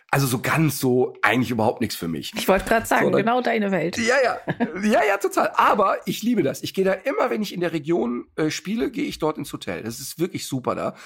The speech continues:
Speaker 1: Super Essen, Top-Zimmer und so. Ist, äh, wirklich eine Reise wert.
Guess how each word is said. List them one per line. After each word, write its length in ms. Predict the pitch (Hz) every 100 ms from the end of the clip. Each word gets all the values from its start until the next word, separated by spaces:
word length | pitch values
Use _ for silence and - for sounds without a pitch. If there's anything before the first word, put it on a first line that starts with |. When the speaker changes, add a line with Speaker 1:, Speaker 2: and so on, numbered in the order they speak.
| - _
Speaker 1:
Super 540 | 110 113 214 214 160 -
Essen, 680 | 135 - 131 131 123 - -
Top-Zimmer 540 | 160 - - 135 131
und 100 | 123
so. 60 | 175
Ist, 220 | 202 -
äh, 200 | 170 170
wirklich 440 | 165 - 147 - -
eine 160 | 131
Reise 300 | 127 127 113
wert. 300 | 101 98 262